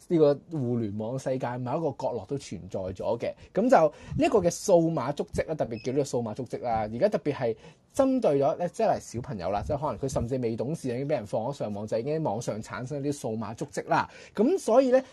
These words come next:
就其實都好多人都有講嘅，就特別係美國啦，同埋香港都有嘅。咁啊話，誒，係咪應該要注意返，可能留，留意返，誒，究竟係咪應該保障返小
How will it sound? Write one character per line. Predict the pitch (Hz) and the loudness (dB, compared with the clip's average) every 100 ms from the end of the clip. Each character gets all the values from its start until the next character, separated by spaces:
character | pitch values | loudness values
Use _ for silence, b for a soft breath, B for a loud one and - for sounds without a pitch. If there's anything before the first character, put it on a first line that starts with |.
| B | B
就 | - | -2
其 | 160 | -2
實 | 143 | 4
都 | 254 | 4
好 | 220 226 | 6 6
多 | |
人 | 226 123 | 4 6
都 | 165 | 4
有 | 151 | 4
講 | 127 101 110 | 4 -2 -2
嘅， | 135 107 107 | -2 -2 0
就 | 117 113 | 0 0
特 | 131 | -2
別 | - 127 | -4 -4
係 | 113 117 113 - B B - | 0 0 0 -2 B B -10
美 | 113 113 | -2 0
國 | 151 160 | 4 2
啦， | - 180 175 | 4 2 2
同 | 156 | -2
埋 | 127 | -8
香 | 185 262 269 | -2 0 2
港 | 226 | 2
都 | 240 | 6
有 | 180 147 | 6 6
嘅。 | 135 | 2
咁 | 160 | 2
啊 | 226 | 4
話， | 165 139 | 4 4
誒， | 190 254 | 4 0
係 | 214 | -2
咪 | 160 | -4
應 | 202 | 0
該 | 202 | 0
要 | 151 - | -2 -4
注 | 147 | -2
意 | 139 135 131 | -2 -2 -6
返， | 127 165 156 | -4 -6 -6
可 | 156 | -6
能 | 139 | -6
留， | 73 90 123 | -4 -6 -8
留 | 101 98 | -6 -4
意 | 110 131 | -4 -4
返， | 160 147 B B B | -4 -6 B B B
誒， | 185 | 0
究 | 214 | 2
竟 | 190 208 | 0 0
係 | |
咪 | 151 | -2
應 | 175 | -2
該 | - | -2
保 | 92 90 120 | -4 -4 -4
障 | 147 117 113 | -4 -6 -6
返 | 135 123 135 | -8 -8 -10
小 | - - | -12 -12